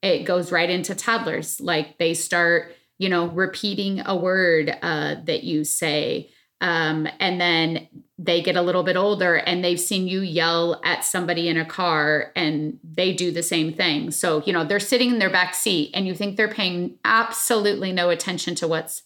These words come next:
happening. And then they get to that point where they can talk and all of a sudden, you know, somebody cuts you off and they're yelling at the car in front of you. And you're like, "Well, but I, wait, how did that happen?" Uh,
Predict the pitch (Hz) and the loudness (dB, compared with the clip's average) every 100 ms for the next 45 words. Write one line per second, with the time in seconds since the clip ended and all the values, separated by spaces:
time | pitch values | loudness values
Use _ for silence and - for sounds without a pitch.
0 | - 208 185 165 156 156 165 - - _ | -2 0 0 0 2 2 -2 -10 -20 _
1 | 208 202 196 185 190 190 185 170 190 165 | -2 0 2 2 0 0 0 0 0 -2
2 | 180 160 165 151 - - 190 151 - - | 0 0 0 -2 -2 2 4 4 0 -10
3 | - - _ _ _ 190 175 160 156 147 | -20 -20 _ _ _ 2 4 4 2 -2
4 | - 185 170 160 175 165 160 156 - 190 | 2 2 2 0 -2 0 -2 -4 -2 0
5 | 156 151 - 185 170 170 175 170 170 165 | 0 0 -2 0 0 0 -2 -2 -2 2
6 | 170 156 160 - - 185 170 185 185 180 | 4 4 2 -2 -2 0 2 4 4 4
7 | 156 151 151 156 - 151 165 - 156 151 | 2 4 2 0 -2 -2 -4 0 0 0
8 | 156 165 151 151 160 165 165 - 202 - | -2 -2 0 0 0 0 0 2 0 -2
9 | - _ 349 359 - - _ 277 - - | -14 _ -2 -2 -4 -14 _ -2 -2 -10
10 | - 311 - - - 294 285 339 240 156 | 0 0 0 -6 0 0 4 4 4 2
11 | - - - - 196 170 156 175 | 0 -4 -6 -4 0 0 0 -2